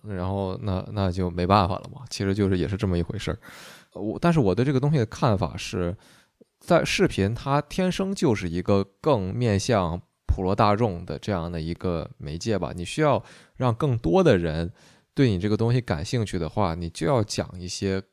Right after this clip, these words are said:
大家都能理解的，大家都能认同的东西，才可能进到这个更深的领域里面去。如果你一上来小学一年级、小学二年级，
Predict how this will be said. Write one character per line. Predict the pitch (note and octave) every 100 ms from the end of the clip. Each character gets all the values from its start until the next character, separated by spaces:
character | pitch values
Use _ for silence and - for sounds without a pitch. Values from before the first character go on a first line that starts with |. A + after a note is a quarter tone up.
| _ -
大 | A#2
家 | G#2 G#2
都 | G#2+ C3 B2+
能 | G#2 G#2+ F#2+
理 | F#2 C3
解 | A#2+ -
的， | F#2
大 | F#2+ G2
家 | G2+
都 | G2 C3 C3
能 | B2 F#2 F#2+ G#2 - - -
认 | G#3 A#2+
同 | F#2
的 | F2
东 | E2+ G2+ G#2
西， | F#2+
才 | - E2 A2
可 | - - -
能 | - E2 F#2+ A#2 - - _
进 | - D3 G2+
到 | F#2 F2 D#2 - _
这 | - F#2
个 | E2+
更 | F2 B2+ G2+
深 | C3+
的 | C#3 A2+
领 | F2+ F#2
域 |
里 | F2
面 | C#2 A#1
去。 | - - E2 - -
如 | - A#2 F3
果 | C#3
你 | F#2+ E2+
一 | G#2+
上 | - D#3 G2+
来 | F#2 G2+ G#2+ _
小 | - G2
学 | E2 G#2+
一 | D3+
年 | D3 G2+
级、 | F#2+ F2
小 | - F2
学 | G2
二 | E2+ B2
年 | F2+ F2+
级， | F#2+ E2+